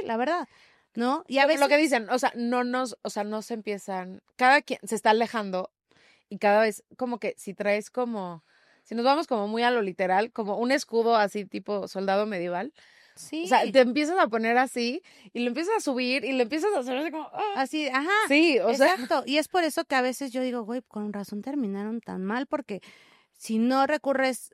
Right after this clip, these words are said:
Speaker 1: a estas herramientas que es la terapia y no, no te conoces a ti y no eres capaz de conocer a tu pareja,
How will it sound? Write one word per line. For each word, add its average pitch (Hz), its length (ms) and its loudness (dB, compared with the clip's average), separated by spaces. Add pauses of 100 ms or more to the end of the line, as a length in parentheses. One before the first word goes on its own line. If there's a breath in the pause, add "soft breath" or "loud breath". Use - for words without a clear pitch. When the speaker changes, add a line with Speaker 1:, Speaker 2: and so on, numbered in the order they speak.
(140)
Speaker 1:
a 214 300 0
estas 220 300 -6
herramientas 220 640 -2
que 202 140 -10
es 185 80 -10
la 202 120 -6
terapia 226 640 -2 (960)
y 233 460 0
no, 254 320 2
no 262 260 2
te - 120 -4
conoces 226 440 -4
a 196 60 -6
ti - 260 -10
y 220 80 -4
no 233 180 -4 (120)
eres 254 260 -4
capaz 202 320 -10
de 202 80 -12
conocer 190 380 -10
a 196 40 -8
tu - 140 -14
pareja, 180 500 -12